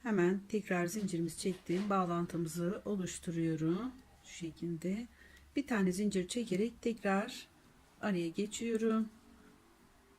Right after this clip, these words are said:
Tekrar aynı şekilde bir sıra daha tekli fıstıklar yapacağız. Önce bir tek fıstık kapattım. İki zincir çekiyorum.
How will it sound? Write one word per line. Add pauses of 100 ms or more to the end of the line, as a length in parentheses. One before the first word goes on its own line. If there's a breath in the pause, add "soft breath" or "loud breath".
(420)
Tekrar
aynı
şekilde
bir
sıra
daha
tekli
fıstıklar
yapacağız. (600 soft breath)
Önce
bir
tek
fıstık (380)
kapattım. (1200 loud breath)
İki
zincir
çekiyorum.